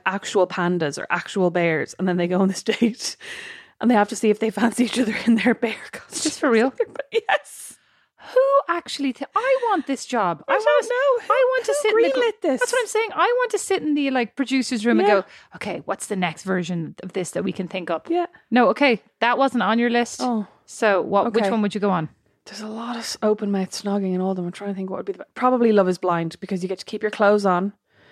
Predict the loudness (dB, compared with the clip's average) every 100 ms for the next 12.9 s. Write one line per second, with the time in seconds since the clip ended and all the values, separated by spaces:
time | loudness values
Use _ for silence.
0 | _ _ -2 2 2 0 -2 0 2 2
1 | 0 -2 -4 -8 -12 -14 _ _ _ 2
2 | 4 4 2 0 -2 -4 0 2 2 0
3 | -2 0 0 -2 -6 -4 2 4 4 2
4 | -2 -2 -2 -2 0 2 2 0 -4 -2
5 | 0 2 2 0 -8 -10 -2 2 2 2
6 | 0 -2 -2 0 0 0 -2 -4 -4 -4
7 | -4 -6 -12 _ _ -18 -4 0 0 2
8 | 2 2 2 -2 -4 0 2 2 0 0
9 | 0 0 -2 -12 -12 -12 -12 _ -20 -20
10 | -20 -16 -4 2 4 4 4 6 4 2
11 | 2 4 4 4 2 0 -2 -2 -2 -4
12 | -6 -8 -8 -8 -6 -8 -10 -14